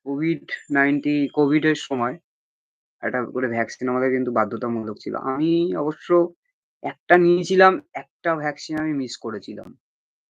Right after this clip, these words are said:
হ্যাঁ, একটা, একটা মিস করেছিলাম। সেটা টাইম চলে গেছিল। ততদিনে কোভিডটাকে অত আর কেউ মানে গ্রাহ্য করতো না। কোভিডটা চলে যায়, চলে যায় অবস্থা। সরকার যখন এটাকে সামাল দিতে স-, উম,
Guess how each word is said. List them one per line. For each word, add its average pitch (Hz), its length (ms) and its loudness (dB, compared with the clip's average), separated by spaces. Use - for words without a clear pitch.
হ্যাঁ, 110 160 -8
একটা, - 380 -6
একটা 143 320 -2
মিস 156 280 -2
করেছিলাম। 104 480 -12
সেটা 143 260 -8
টাইম 143 320 4
চলে 139 260 -4
গেছিল। 104 260 -12
ততদিনে 160 600 -4
কোভিডটাকে 208 760 2
অত 196 240 4
আর 196 220 4
কেউ 175 220 0
মানে 170 200 -2
গ্রাহ্য 143 420 0
করতো - 340 -12
না। 95 120 -16
কোভিডটা 160 260 -8
চলে 156 280 -4
যায়, 151 160 -2
চলে 143 240 -8
যায় 113 200 -4
অবস্থা। 107 360 -12
সরকার 113 320 -8
যখন 127 260 -6
এটাকে 127 320 -6
সামাল 131 360 -4
দিতে 139 200 -6
স-, - 160 -12
উম, 127 220 -8